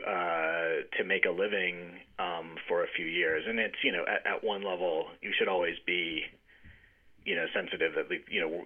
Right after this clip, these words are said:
we weren't people who were, uh, mining coal and then the coal mine goes away, or manufacturing cars and the car, you know, it goes, a car manufacturer goes away. And it was, you know, there was, especially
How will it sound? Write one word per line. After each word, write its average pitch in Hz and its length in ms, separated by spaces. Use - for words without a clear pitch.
we 98 120
weren't 90 260
people 90 380
who 95 160
were, 78 400
uh, 78 440
mining 95 440
coal 85 420
and 87 120
then 82 100
the 78 80
coal 101 220
mine 82 260
goes 80 180
away, 78 480
or 80 140
manufacturing 80 720
cars 80 260
and 78 100
the 80 40
car, 92 400
you - 100
know, 80 80
it 57 200
goes, 87 180
a - 500
car 127 160
manufacturer 95 540
goes 85 180
away. 82 440
And 82 100
it 82 100
was, 92 280
you 104 80
know, 85 180
there 87 120
was, 85 160
especially 90 640